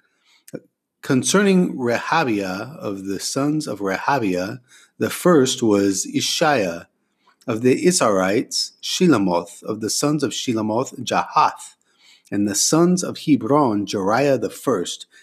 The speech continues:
Amariah the second, Jahaziel the third,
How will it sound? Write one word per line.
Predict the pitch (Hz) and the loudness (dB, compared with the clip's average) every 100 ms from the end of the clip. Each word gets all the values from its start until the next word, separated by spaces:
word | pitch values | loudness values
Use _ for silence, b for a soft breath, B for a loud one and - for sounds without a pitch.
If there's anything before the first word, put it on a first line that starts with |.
| b | b
Amariah | 160 170 165 147 131 123 | -4 0 2 2 2 0
the | 104 | -2
second, | - - 127 - 104 - | -4 -2 -4 -4 -10 -12
Jahaziel | 113 104 123 139 127 117 104 | -10 -6 -2 -2 0 -2 -2
the | 90 87 | -6 -8
third, | - 123 101 90 90 95 | -2 0 2 0 -4 -8